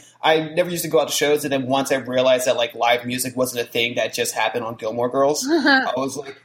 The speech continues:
Speaker 1: "Whoa, I could go out to this large festival, and, like, things are gonna happen." And so I frequent, um, Warped Tour a lot. W-, Bamboozle, not as much, but Warped Tour was, like, my, my, my scene days.
Speaker 2: That's cool. Yeah, no, I, I, I knew a lot of people who went to Warped in its heyday, but, like, I never made it out that way myself.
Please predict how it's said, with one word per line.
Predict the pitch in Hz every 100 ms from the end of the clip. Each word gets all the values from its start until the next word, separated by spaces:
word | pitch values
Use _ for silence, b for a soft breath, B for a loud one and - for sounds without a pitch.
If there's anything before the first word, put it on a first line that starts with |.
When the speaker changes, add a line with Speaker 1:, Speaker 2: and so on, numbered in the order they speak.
| -
Speaker 1:
"Whoa, | 175 294 247 175 -
I | -
could | 202 170
go | 190
out | 165
to |
this | 170 -
large | - 147 -
festival, | 226 - - 151 127
and, | 135
like, | 139 123 -
things | 220 180
are |
gonna | 139 127
happen." | - 196 185 185 127
And | 127 127
so | 139
I | 135
frequent, | 139 220 170 147 - _ _ _ -
um, | 127 117 117 120 117
Warped | 143 135
Tour | - 78
a | -
lot. | 55 - - 127
W-, | 156 - 139
Bamboozle, | 208 214 208 175
not | 143 123
as | 113 -
much, | - -
but | 131
Warped | 131 139
Tour | - 127
was, | 117 120
like, | 117
my, | 117 110 -
my, | 110 95 -
my | 98
scene | - -
days. | 53 52 -
Speaker 2:
That's | 220 220
cool. | - 202 190 208 _ _ _ _ _ _
Yeah, | 202 196
no, | 202 196
I, | - 226 220 -
I, | - 254 277 -
I | 262
knew | 277 330
a | 277
lot | 220
of | 226
people | 220 220 220
who | 226
went | 214 214
to | 220
Warped | 202 202 202 202 -
in | 214
its | 202 202
heyday, | - 196 190 180 180
but, | 180 190 175
like, | 196
I | 190 196
never | 196 190
made | 190 165
it | -
out | - -
that | 254
way | 262 254
myself. | 240 233 262 254 262 -